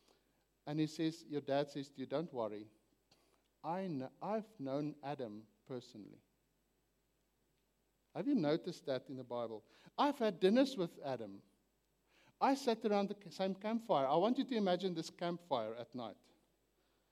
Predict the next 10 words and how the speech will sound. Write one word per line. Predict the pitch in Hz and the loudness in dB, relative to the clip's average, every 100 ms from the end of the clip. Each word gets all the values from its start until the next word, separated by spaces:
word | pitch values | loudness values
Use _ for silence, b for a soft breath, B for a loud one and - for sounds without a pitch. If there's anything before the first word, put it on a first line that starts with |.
| _ _ _ _ 160 | _ _ _ _ 2
And | 175 170 - - _ _ _ _ | 2 2 -8 -20 _ _ _ _
Noah | 147 226 233 220 220 | 6 8 10 8 4
wasn't | 175 175 165 | 0 0 0
there | 156 139 | 2 2
yet, | 117 101 - - _ _ - | -2 -6 -10 -20 _ _ -2
but | 156 | 0
his, | 160 156 - - | 0 -4 -14 -16
his | 156 - | -14 -2
father | 196 196 170 | 6 6 6
Lamech | 143 147 175 127 | 6 4 4 0